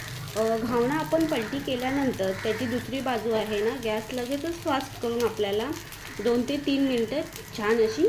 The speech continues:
शेकून घ्यायची आहे. तर आता मी गॅस फास्ट केला आणि आता आपण दुसरी बाजू पण शेकून घेणार आहोत.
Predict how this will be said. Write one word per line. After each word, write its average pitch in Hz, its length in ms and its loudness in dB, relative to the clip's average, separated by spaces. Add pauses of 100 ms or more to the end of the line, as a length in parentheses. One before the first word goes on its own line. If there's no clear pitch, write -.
शेकून 247 400 4
घ्यायची 208 320 2
आहे. 196 360 -4
तर 240 100 -4
आता 214 180 -2
मी 226 220 2
गॅस 233 220 -2 (140)
फास्ट 269 340 -2
केला 202 200 6
आणि 277 180 0
आता 226 160 -4
आपण 294 220 0
दुसरी 254 280 -2
बाजू 214 260 0 (100)
पण 339 80 2 (140)
शेकून 247 420 0
घेणार 185 320 2
आहोत. 170 300 -4